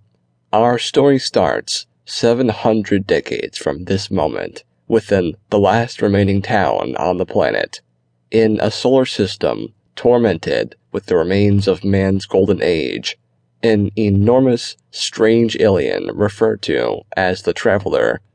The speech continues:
dangles overhead of our town, similar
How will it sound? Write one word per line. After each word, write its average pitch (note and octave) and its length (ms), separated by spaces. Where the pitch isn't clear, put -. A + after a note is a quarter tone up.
dangles A2+ 480
overhead G2 760
of G2 160
our D#2+ 200
town, A#1 560
similar D2+ 680